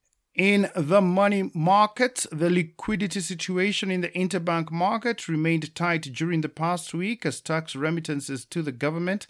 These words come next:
exceeded and more than offset government payments into the market. The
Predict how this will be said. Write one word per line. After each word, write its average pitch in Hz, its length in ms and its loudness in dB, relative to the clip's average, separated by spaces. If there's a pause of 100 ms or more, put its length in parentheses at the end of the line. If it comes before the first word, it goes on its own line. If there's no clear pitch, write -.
(400)
exceeded 151 800 0
and 139 120 0
more 151 200 0
than 143 120 -4
offset 131 500 -6
government 127 460 -4
payments 120 500 -4
into 123 300 -6
the 117 100 -6
market. 110 560 -6 (640)
The 120 300 -4